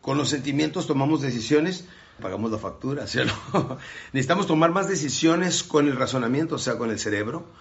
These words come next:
No tomes decisiones inmediatas dejándote llevar por los impulsos y por las emociones. Aprende a tomar decisiones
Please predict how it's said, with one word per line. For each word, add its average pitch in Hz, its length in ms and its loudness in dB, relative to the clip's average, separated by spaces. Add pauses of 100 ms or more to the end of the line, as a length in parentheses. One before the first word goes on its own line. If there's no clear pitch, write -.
(220)
No 143 80 -4
tomes 190 220 -4
decisiones 143 460 0
inmediatas 127 500 -2
dejándote 127 540 -4
llevar 113 200 -6
por 135 120 -6
los 110 120 -4
impulsos 110 440 -8
y - 20 -8
por 104 160 -8
las 95 120 -8
emociones. 107 560 -8 (480)
Aprende 180 720 4
a 190 140 2
tomar 147 680 4
decisiones 165 1000 0